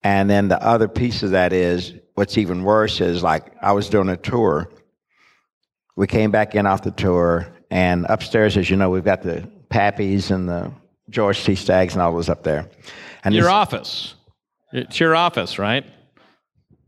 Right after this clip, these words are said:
Speaker 1: Oh, that's the other room. We don't talk about that. But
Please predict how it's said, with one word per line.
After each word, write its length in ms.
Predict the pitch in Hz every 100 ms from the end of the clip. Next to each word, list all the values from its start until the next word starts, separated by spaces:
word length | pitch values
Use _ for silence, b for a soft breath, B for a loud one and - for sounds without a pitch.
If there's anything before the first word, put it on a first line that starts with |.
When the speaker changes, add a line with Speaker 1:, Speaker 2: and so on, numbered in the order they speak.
| _ _ _ _ _ _ -
Speaker 1:
Oh, 100 | 87
that's 480 | 95 95 - - -
the 140 | - 90
other 200 | 85 82
room. 580 | 76 85 80 76 71 73 -
We 260 | 71 73
don't 180 | 76 73
talk 220 | 82 80
about 220 | - 64
that. 160 | - - - B B B -
But 1300 | 113 156 - - - - 110 98 - 107 - -